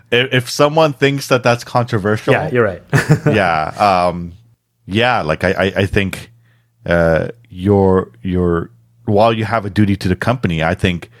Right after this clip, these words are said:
Speaker 1: your duty to the person is actually higher. I always find solace in, in the fact that, you know, you can sleep knowing you've made the right decision at the end of the day, right?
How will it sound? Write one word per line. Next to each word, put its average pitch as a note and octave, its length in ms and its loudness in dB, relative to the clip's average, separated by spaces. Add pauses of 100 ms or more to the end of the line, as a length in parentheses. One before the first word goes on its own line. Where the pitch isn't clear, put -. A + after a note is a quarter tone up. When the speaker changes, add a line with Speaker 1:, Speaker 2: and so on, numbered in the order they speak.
(480)
Speaker 1:
your G2 320 2
duty G#2 420 2
to - 180 -4
the F2 100 -2
person A#2+ 600 -4
is D#2+ 120 -12
actually E2 280 -6
higher. - 560 -4 (1600)
I A#2+ 200 2
always A#2 300 2
find G#2+ 240 0
solace G2+ 360 -2
in, F#2 200 -6
in G2 160 -6
the F2+ 60 -4
fact F2+ 320 -4
that, E2 240 -2
you F#2+ 80 -6
know, F2 80 -6
you F#2+ 200 -4
can B2 140 0
sleep A#2 460 0 (560)
knowing B2 480 0
you've G#2 180 -2
made G2 240 -2
the G2 60 -6
right E2+ 320 -4
decision E2 420 -10
at D#2 140 -14
the E2 60 -12
end D#2 120 -16
of D#2+ 80 -18
the D#2+ 60 -20
day, F2 240 -20
right? F#2+ 260 -2